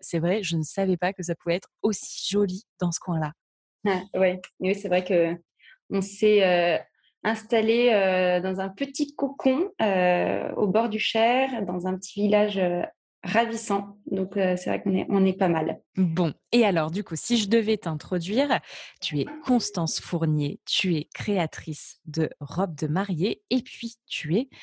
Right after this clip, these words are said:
Speaker 1: la dirigeante de la société éponyme, euh, Maison Constance Fournier.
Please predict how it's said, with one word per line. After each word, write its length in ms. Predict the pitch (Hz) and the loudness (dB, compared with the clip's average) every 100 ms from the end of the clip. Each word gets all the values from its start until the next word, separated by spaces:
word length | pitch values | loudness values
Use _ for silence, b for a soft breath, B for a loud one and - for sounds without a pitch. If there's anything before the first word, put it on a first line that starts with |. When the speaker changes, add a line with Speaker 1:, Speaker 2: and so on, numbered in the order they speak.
| B _ | B _
Speaker 1:
la 240 | 170 208 | 2 2
dirigeante 680 | 202 196 185 170 202 254 - - | 2 0 0 0 0 -2 -4 -8
de 320 | 160 180 196 - | 0 2 2 0
la 320 | 139 135 - | -4 -4 -4
société 640 | - 214 - 202 208 202 - | -2 -2 -2 -2 0 0 0
éponyme, 640 | 220 175 147 147 202 196 139 B B B 160 | 0 0 0 -2 -2 -2 -4 B B B -2
euh, 120 | 143 | 2
Maison 480 | 160 233 185 156 254 _ | 4 4 2 -6 -8 _
Constance 560 | 180 - - 175 - - | -6 -4 -4 -6 -10 -14
Fournier. 440 | - 156 143 | -6 -6 -6